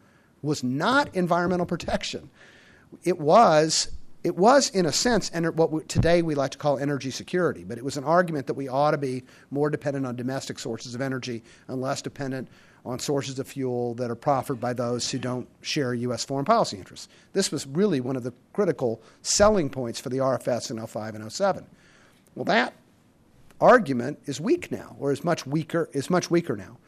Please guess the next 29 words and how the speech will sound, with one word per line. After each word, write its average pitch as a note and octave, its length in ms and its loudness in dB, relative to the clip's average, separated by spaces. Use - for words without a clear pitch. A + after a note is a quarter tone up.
We're D#3+ 120 2
still G#3+ 240 4
thirty A#3 480 4
percent D3+ 400 -2
dependent B2 500 -6
on C#3 120 0
imported D3 540 -2
oil. C#3 340 2
That's C#3 300 -4
true. C3 460 0
But D3+ 400 0
we D3 160 -4
have F3 280 0
another E3+ 540 8
resource E3 640 2
that's - 180 -4
on B2 160 -2
the B2 60 -4
scene C3 380 -4
that C3+ 120 -4
was C#3 320 0
not F3+ 380 2
on E3 180 0
the C#3+ 60 -2
scene B2+ 540 -4
in D#3 360 -2
five D3 480 2
and C3+ 120 -8
seven, - 460 2